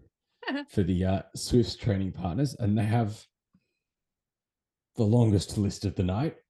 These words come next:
Speaker 2: Gemma Donahue, Freddie Schneiderman, Elle Temu, Jess Conlon, Dakota Thomas, Grace White, and Audrey Little. Seven training partners. There is a whole side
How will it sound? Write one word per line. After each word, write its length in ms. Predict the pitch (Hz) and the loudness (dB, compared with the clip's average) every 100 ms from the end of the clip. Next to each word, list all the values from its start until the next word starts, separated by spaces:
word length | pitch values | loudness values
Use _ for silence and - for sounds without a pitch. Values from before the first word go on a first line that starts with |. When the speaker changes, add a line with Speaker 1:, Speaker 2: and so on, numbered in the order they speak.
| - - - - | -20 -20 -16 0
Speaker 2:
Gemma 300 | 139 131 120 | 4 6 4
Donahue, 580 | 110 107 104 127 170 180 - - | 4 4 4 4 4 2 -4 -16
Freddie 380 | - 131 120 120 | -4 2 4 4
Schneiderman, 760 | - - 104 101 104 123 156 135 - - | 2 -2 0 2 4 2 0 -4 -6 2
Elle 220 | 123 120 | 4 4
Temu, 500 | - 104 107 135 151 | 2 0 2 0 0
Jess 300 | 127 135 - | 2 2 0
Conlon, 580 | - 101 107 143 156 139 - | -4 -2 0 0 0 -4 -4
Dakota 400 | 117 - 127 123 | -4 0 2 2
Thomas, 460 | 95 104 113 139 - | 0 -2 -2 -2 -6
Grace 360 | - 101 104 - | -2 0 0 0
White, 240 | 101 101 - | -2 -2 -4
and 140 | 95 - | -8 -8
Audrey 340 | - 95 87 85 | -6 -4 -4 -4
Little. 320 | 82 - - _ _ _ _ _ _ _ _ _ _ | -6 -8 -14 _ _ _ _ _ _ _ _ _ _
Seven 360 | - 120 104 104 | -2 2 4 2
training 320 | - 87 78 - | 0 -4 -4 -8
partners. 480 | 78 - 50 - - _ _ _ _ | -12 -14 -18 -20 -20 _ _ _ _
There 120 | - | -6
is 120 | 95 90 | -4 -2
a 60 | |
whole 560 | 95 - - 110 104 95 | -4 -8 -4 -2 -2 -2
side 640 | - - 113 95 90 87 | -8 -10 -8 -6 -8 -10